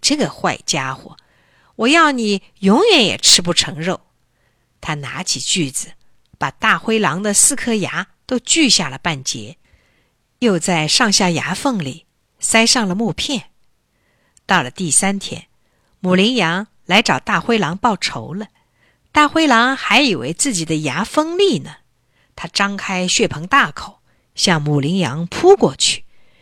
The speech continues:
没想到一口咬下去，塞在牙缝里的木片都扎进了肉里，连上下牙都合不到一块儿了，疼得大灰狼嗷嗷直叫啊！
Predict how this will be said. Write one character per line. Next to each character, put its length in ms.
没 240
想 240
到 280
一 100
口 240
咬 280
下 220
去， 240
塞 240
在 140
牙 260
缝 180
里 80
的 140
木 160
片 320
都 120
扎 300
进 220
了 100
肉 300
里， 240
连 380
上 300
下 220
牙 260
都 140
合 200
不 120
到 180
一 160
块 240
儿 240
了， 120
疼 220
得 100
大 220
灰 180
狼 380
嗷 240
嗷 260
直 260
叫 360
啊！ 260